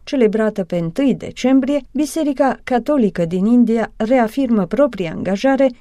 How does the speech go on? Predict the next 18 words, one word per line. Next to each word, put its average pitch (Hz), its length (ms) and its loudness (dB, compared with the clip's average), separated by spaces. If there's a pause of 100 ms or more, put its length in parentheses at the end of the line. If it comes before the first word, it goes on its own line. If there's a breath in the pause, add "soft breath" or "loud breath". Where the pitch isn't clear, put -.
(120)
în 269 240 2
lupta 240 480 -2
împotriva 208 880 0
acestei 202 520 -6
maladii. 190 520 -2 (300)
Aproape 311 440 0
optzeci 262 420 0
la 262 140 0
sută 269 340 0
din 214 300 0 (100)
centrele 208 640 -2
care 180 220 -6
se 220 160 -4
ocupă 214 360 0
de 165 200 -4
seropozitivi 214 1040 -2
în 160 160 -6
India, 247 440 2